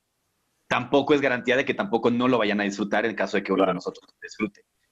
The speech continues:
Speaker 1: Así que solo banda que nos estén escuchando o viendo, pues sean conscientes de que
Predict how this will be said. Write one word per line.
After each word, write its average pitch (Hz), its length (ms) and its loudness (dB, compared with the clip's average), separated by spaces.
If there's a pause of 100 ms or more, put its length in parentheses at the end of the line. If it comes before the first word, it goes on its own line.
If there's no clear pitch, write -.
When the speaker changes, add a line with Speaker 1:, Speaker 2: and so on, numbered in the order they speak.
Speaker 1:
Así 110 300 0
que 127 140 0
solo 147 240 4
banda 139 260 0
que - 100 -2
nos 107 120 -2
estén 127 180 -2
escuchando 120 580 -2
o 135 140 6
viendo, 131 460 -2 (760)
pues 117 340 2
sean 135 180 -2
conscientes 135 520 -2
de 117 140 0
que 104 300 -2